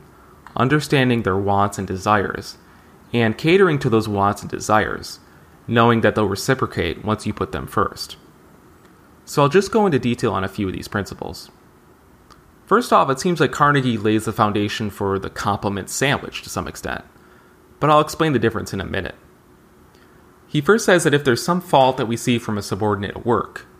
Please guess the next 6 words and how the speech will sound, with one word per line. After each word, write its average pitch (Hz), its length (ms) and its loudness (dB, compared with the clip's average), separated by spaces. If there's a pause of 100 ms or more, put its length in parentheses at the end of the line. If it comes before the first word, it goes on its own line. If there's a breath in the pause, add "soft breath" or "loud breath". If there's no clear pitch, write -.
(160)
start - 320 2
with 202 160 0
praise 117 360 4
and 110 100 -4
honest 98 300 0
appreciation. 104 720 -6